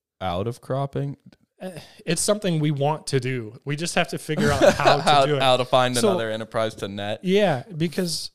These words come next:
Speaker 2: like, our challenge in our area, I was always raised saying that you need, like, a thousand acres per full-time family member or f-, per full-time family to farm full-time.
Speaker 1: Yep.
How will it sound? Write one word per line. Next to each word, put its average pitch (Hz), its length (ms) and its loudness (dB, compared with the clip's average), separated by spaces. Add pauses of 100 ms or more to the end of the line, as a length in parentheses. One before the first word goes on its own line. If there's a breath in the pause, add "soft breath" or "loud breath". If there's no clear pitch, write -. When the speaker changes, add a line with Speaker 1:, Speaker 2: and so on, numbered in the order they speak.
(120)
Speaker 2:
like, 180 180 0
our 190 120 2
challenge 160 600 0
in 151 140 0
our 165 160 4
area, 123 600 0
I 135 140 2
was 160 180 4
always 143 280 4
raised 131 320 2
saying 135 300 4
that - 100 -6
you 143 60 2
need, 151 160 2
like, 123 240 -4
a - 40 -10
thousand 135 380 -2
acres 120 320 -2
per 139 300 0
full-time 123 600 -4
family 120 360 -8
member 110 340 -8 (120)
or 127 60 -8
f-, - 200 -14
per 180 140 -6
full-time 139 380 -8
family 117 320 -8
to 104 80 -10
farm 107 340 -10 (280)
full-time. 117 400 -10 (160 soft breath)
Speaker 1:
Yep. 127 160 -2